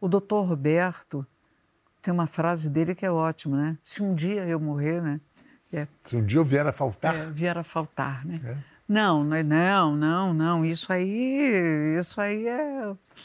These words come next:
Speaker 1: o acaso, né? <laughs> É o acaso que vai, que vai marcar. É, às vezes, Bial, eu penso que a gente,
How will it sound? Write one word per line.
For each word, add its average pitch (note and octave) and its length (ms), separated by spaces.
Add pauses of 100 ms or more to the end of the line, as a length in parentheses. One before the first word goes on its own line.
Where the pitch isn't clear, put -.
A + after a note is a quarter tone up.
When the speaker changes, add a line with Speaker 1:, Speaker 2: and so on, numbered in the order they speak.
(280)
Speaker 1:
o D#4 60
acaso, F3 480
né? F3 160 (340)
<laughs> G#3 380
É A3 100
o D3+ 80
acaso G3+ 540
que - 80
vai, D#3 420 (1000)
que D#3+ 120
vai D3 420 (260)
marcar. D3 760 (840)
É, E3 460 (320)
às F3+ 140
vezes, F#3 520
Bial, E3 320
eu F3 120
penso G3 400
que F#3+ 100
a F#3 100
gente, F3 480